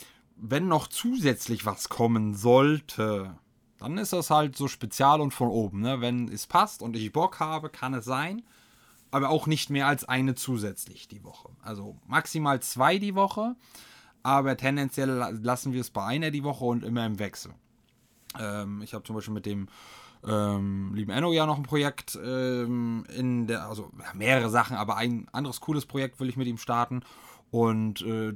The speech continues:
da, je nachdem, wie viel wir da zu gutem Stuff kommen und wie gut das ankommt, obwohl das letzte eigentlich teilweise egal ist, ähm, wird das dann vielleicht immer so eine Spezialfolge in der, mit, mit der, mit, Mittwoch oder Donnerstag irgendwie so.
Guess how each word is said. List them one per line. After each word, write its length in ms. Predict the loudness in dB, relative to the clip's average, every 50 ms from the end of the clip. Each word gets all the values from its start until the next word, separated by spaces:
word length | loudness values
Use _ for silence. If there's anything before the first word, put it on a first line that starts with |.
| -4 0
da, 300 | 2 6 6 6 6 6
je 100 | 4 2
nachdem, 300 | 0 0 0 -2 -2 -2
wie 80 | -4
viel 300 | -4 -2 -2 -2 0 0
wir 120 | -2 -2 0
da 160 | -2 -2 -4
zu 140 | -6 -8 -8
gutem 260 | -8 -4 -4 -4 -4
Stuff 400 | -4 -2 0 -2 -2 -2 -4 -6
kommen 460 | -2 0 0 0 0 -2 -4 -6 -6
und 240 | -4 -4 -4 -4 -6 _ -14 -12
wie 300 | -8 -8 -6 -6 -8 -10 -12 -14 -16 -16 -16 -14 -14
gut 160 | -10 -6 -6
das 140 | -6 -6 -6
ankommt, 360 | -6 -6 -4 -4 -6 -6 -6
obwohl 240 | -8 -8 -8 -8 -8
das 200 | -8 -10 -10 -12
letzte 280 | -12 -12 -12 -12 -12
eigentlich 220 | -10 -10 -12 -14 -16
teilweise 400 | -14 -12 -12 -12 -10 -10 -10 -10
egal 300 | -8 -6 -6 -4 -4 -4
ist, 120 | -6 -8 -12 -16 -16 -14 -12 -12 -12 -12 -12 -14 -16 -12 _
ähm, 840 | 2 4 4 4 4 4 4 2 2 2 2 0 0 -2 -4 -6 -8 -14 -16 -12
wird 320 | -12 -8 -8 -8 -2 0
das 200 | 0 0 0 -2
dann 160 | -2 -2 -2
vielleicht 440 | -4 -4 0 0 2 0 0 -2 -4
immer 140 | -6 -4 -4
so 80 | -4
eine 100 | -4 -4
Spezialfolge 960 | -6 -8 -10 -8 -4 -2 0 0 0 0 -2 -4 -6 -6 -6 -6 -6 -8 -8 -6
in 100 | -6 -6
der, 180 | -8 -8 -10 -8
mit, 240 | -10 -10 -8 -8
mit 340 | -10 -10 -8 -8 -10 -8 -8
der, 140 | -8 -8 -8 -8
mit, 200 | -8 -8 -8 -10
Mittwoch 480 | -10 -6 -6 -6 0 0 0 0 0
oder 160 | -4 -8 -8 -6
Donnerstag 540 | -4 -4 -4 -4 -4 -6 -6 -6 -6 -8
irgendwie 240 | -12 -12 -12 -12 -12
so. 240 | -10 -10 -12 -12